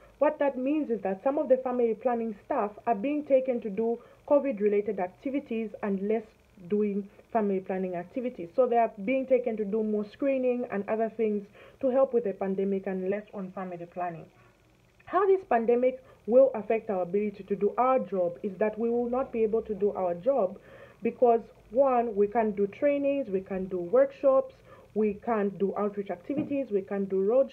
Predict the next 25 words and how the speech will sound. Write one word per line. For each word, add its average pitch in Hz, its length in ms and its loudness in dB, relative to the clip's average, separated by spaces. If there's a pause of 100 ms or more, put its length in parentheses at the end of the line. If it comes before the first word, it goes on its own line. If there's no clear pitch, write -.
shows. 277 360 4 (360)
We 247 100 8
are 247 60 4
also 285 300 2
not 254 180 0 (140)
able 233 340 2
to 220 260 -4
connect 233 380 -2
with 214 160 0
our 185 220 -2
target 208 400 -4
beneficiaries 185 840 -2
because 240 320 2
most 285 300 0
of 226 180 4
them 240 260 2 (320)
are 220 220 2
not 247 340 0 (140)
using 208 320 0
the 180 140 -6
internet 185 520 -4 (460)
and 202 340 0
they 202 120 4
don't 220 240 2
have 220 180 -2